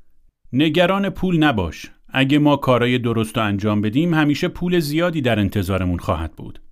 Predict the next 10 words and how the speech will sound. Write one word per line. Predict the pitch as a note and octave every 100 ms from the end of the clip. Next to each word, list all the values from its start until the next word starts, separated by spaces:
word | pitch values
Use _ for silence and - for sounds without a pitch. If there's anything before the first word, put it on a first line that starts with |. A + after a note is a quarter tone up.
| - _ _ - - - -
یا | G2+ F#2 D#2+ - - _ - - - - - -
«نذار | F3 F3+ F#3 C3 B2
نداشتن | A2+ A2 - A2
پول | G#2+ A2+ A2+
بهانه‌ای | G#2 A2 G#2 G#2 G#2+
برای | G#2 G#2 G2 G2+
نرسیدن | G2+ G2 F#2 - G2+ F#2+ F2+
به |
خواستت | E2+ F#2+ F2 - F2 D#2
باشه.» | F#2 - - A2